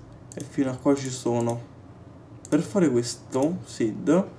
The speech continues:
mi servono quattro certo quartz e altre quattro essence.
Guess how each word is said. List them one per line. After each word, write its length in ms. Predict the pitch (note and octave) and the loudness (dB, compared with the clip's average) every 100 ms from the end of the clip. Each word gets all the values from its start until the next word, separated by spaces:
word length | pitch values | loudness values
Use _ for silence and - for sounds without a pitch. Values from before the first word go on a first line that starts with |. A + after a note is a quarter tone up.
| - - - - - - | -18 -20 -18 -18 -18 -8
mi 160 | B2+ C#3+ | -4 0
servono 300 | D#3 C3 A#2 | 2 2 2
quattro 340 | D#3+ F#3 D#3 | 2 4 2
certo 420 | C#3 D3 - C3 B2 - | 2 0 -2 -8 -8 -4
quartz 520 | F3 F#3+ F#3 - - | 0 0 0 -6 0
e 340 | F3+ - - B2 | 2 2 0 2
altre 580 | C#3+ C#3 D3 C#3+ - - - - | 2 2 0 0 0 -6 -16 0
quattro 640 | B2+ B2+ - C3+ B2 - - | 2 2 -2 -4 -4 -4 -4
essence. 760 | A#2 B2 - A2 A2 C3 A#2+ | -2 -2 -4 -4 -2 -2 -2